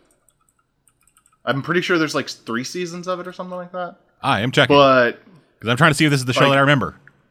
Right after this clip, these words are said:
Speaker 1: the first season ends on a dark fucking note, and if that's where it ended,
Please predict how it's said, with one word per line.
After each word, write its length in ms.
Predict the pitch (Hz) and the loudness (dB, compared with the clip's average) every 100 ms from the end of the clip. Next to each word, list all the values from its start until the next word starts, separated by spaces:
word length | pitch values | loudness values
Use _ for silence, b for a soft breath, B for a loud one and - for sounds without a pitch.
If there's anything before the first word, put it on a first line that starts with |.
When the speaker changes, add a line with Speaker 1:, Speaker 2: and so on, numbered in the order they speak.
| _ _ _ _ _ _ _ _ | _ _ _ _ _ _ _ _
Speaker 1:
the 120 | 139 175 | -2 -2
first 340 | - 302 349 | 4 4 4
season 380 | 302 269 208 165 - | 4 4 4 0 -2
ends 420 | 175 208 190 151 117 | -2 2 2 0 -2
on 240 | 131 127 | 0 0
a 140 | 113 - - | 0 -2 0
dark 340 | 135 175 - | 2 2 -2
fucking 440 | - 160 160 143 | -4 -4 -4 -2
note, 260 | 131 120 98 | 0 0 0
and 120 | 117 113 | -4 -4
if 100 | 110 | 0
that's 260 | 147 190 | -2 0
where 160 | 202 170 | 2 2
it 100 | - | 2
ended, 640 | 110 131 190 233 254 214 | -4 -4 -2 -4 -4 -6